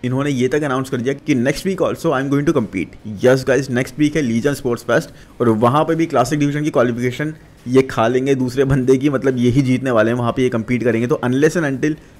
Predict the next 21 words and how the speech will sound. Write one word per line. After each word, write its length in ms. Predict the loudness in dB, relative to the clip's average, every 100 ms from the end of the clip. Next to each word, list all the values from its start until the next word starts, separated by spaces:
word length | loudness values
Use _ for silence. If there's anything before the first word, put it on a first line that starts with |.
| 2
कोई 140 | 4
और 340 | 4 2 2 2
टॉप 220 | 0 2
फ़ाइव 140 | 2 2
प्लेसर 260 | 0 -4 -4
वहाँ 200 | -4 -4 -2
पे 60 |
कम्पीट 400 | -4 -4 -4 -4
कर 140 | -2 -2
जाए, 160 | 0
but 140 | 0 -2
ऐसा 180 | -2
होने 240 | -4 -4 -4
के 80 | -4
चांसेस 380 | -4 -4 -8 -10
बहुत 260 | -4 -2 -2
ही 60 | 0
रेयर 200 | 2 2
लग 140 | 2
रहे 140 | -2
हैं, 100 | -4